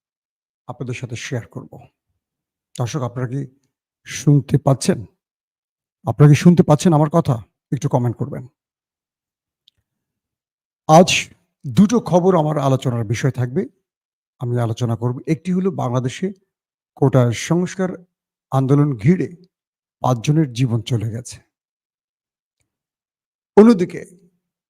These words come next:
মিশর থেকে মুক্তিকামীর দল এবার দখলদারদের উপর প্রতিশোধ নিতে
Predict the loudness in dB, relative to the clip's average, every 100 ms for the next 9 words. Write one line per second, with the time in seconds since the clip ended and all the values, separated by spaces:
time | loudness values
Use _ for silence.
0 | _ _ _ _ _ _ _ _ _ _
1 | _ _ _ _ 6 6 8 4 -2 0
2 | -2 0 -2 -4 -10 _ _ _ _ _
3 | _ -4 2 2 0 -4 -2 0 -2 0
4 | 2 2 0 -14 _ _ _ _ _ _
5 | _ _ _ _ -2 0 0 -2 -4 -2
6 | 0 -2 0 0 0 0 0 -4 -4 0
7 | 0 2 -2 -4 -4 -6 -8